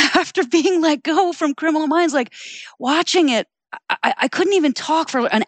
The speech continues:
hour after rewatching that episode 'cause I was like, "Okay, I c-, I could do that speech now. I could do that scene now with Mariska and do it justice." And it is retroactively mortifying that they were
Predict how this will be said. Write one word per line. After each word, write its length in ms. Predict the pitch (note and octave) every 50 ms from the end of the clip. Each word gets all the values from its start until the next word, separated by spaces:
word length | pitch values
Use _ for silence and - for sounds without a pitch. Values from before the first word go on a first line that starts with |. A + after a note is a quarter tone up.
| -
hour 360 | - A3 B3 C4 C#4 C4 A#3+ -
after 320 | - G3 F#3+ - - G#3
rewatching 500 | G3 G#3 A3+ A3+ A3 G#3+ G#3+ - - A3
that 160 | G3+ G3 F#3+
episode 440 | A3 A3 - B3+ - - F#3 E3+ -
'cause 120 | - E3+
I 80 | F#3 F3
was 100 | F3+ F3
like, 160 | F#3 E3 - -
"Okay, 460 | G3 - - B3+ B3+ A#3 F3 C#3 D3 _ _ _ _ _ _ _ _ _ _ _ _ _ _ _ _ _
I 80 | - G#3
c-, 60 | G#3+ - - _ _ -
I 140 | G3+ B3+ D4
could 280 | - - D4 A3+ -
do 220 | - B3 C4+ C#4+ D4
that 260 | A#3+ B3 A#3 A3+ -
speech 420 | - - - - A3 G#3+ - -
now. 440 | G#3 G3 F#3+ F#3+ E3+ D3 - - - -
I 80 | - G#3+
could 180 | - G#3 - -
do 160 | - A#3+ C4
that 240 | A#3+ A#3+ A3+ A3+ -
scene 320 | - - - G#3 G3 F#3+
now 400 | F3+ F3 E3+ D#3+ D3+ D3 D3+ D3+ _ _ _ _ _ _ _ _ _ _ -
with 220 | F#3 F3+ F#3+ E3+
Mariska 600 | G3 F#3+ F#3 F#3 F3 D#3 - - E3+ D3+ D3+ C#3+ - -
and 240 | - G3+ G3+ F3+ -
do 180 | - F#3+ F3+ F3+
it 120 | F#3 -
justice." 680 | - - F3 D#3 D#3 - - - G#2+ A#2+ - - - - _ _ _ _ _ _ _ _ _ _ _ _ _ -
And 140 | G#3 G3+ G3
it 140 | G3 F3+ F#3+
is 340 | F#3+ F#3 F3 - - - - _ _ _ _ _ _ _ _ _ _ _ _ _ _ _ _ _ _ _ _ _ _ _ _ _ _ _ _ _ _ -
retroactively 1000 | G3+ F#3 G#3 G#3 - - - A3+ G3+ G3 F#3 F#3 F#3 F#3+ - G#3 E3+ G3 F#3+ F3+
mortifying 800 | F3+ F3+ F#3 F#3 F#3 F#3 - - F#3+ E3+ E3+ E3+ E3 E3 E3
that 200 | D#3+ E3 D3+ -
they 140 | - G3 F3+
were 180 | F3 F3 F3